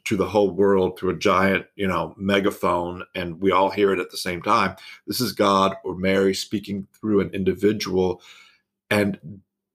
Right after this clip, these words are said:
their experience or how they hear that is filtered through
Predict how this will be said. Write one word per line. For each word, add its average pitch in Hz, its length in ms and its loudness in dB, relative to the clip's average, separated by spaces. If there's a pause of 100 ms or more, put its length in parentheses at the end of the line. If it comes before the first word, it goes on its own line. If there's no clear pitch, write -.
(720)
their 123 260 6
experience 101 960 0
or 95 100 -2
how 123 240 2
they 107 180 2
hear 107 300 2
that 82 380 -2
is - 160 -6
filtered 95 480 -2
through 95 240 -6